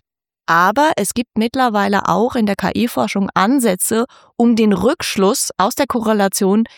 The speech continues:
hinsichtlich einer Kausalität zu finden. Da haben K-I-Modelle einen fundamentalen methodischen Vorteil gegenüber numerischen Modellen oder den meisten numerischen Modellen.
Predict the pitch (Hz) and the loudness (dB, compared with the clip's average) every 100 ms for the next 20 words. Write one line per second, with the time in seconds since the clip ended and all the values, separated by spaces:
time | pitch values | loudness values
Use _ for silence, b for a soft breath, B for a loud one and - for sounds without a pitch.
0 | B - 240 233 233 233 - 233 - 185 | B -2 2 2 2 -2 -4 -2 0 0
1 | 196 196 202 190 185 185 196 202 185 - | 2 0 0 -2 0 0 0 -2 -4 -6
2 | - 165 - 165 - - 202 247 277 - | -6 -6 -6 -10 -4 0 2 2 0 0
3 | 208 220 233 226 - 247 311 247 214 220 | 2 2 0 -2 0 2 2 2 2 0
4 | 226 - 196 233 247 240 247 - - 233 | 0 0 0 2 2 2 0 -6 -2 0
5 | 285 262 233 214 208 208 202 196 185 180 | 2 2 0 -2 0 2 2 2 2 0
6 | - 285 247 202 185 196 185 190 185 185 | 0 0 0 -2 -2 -2 0 0 0 0
7 | 170 160 170 254 302 202 180 185 - 190 | 0 0 2 2 2 0 0 0 0 0
8 | 330 - _ - 151 156 202 - 202 185 | -2 -6 _ -6 -2 0 0 0 0 2
9 | 180 180 180 190 170 185 | 2 0 0 -2 0 -2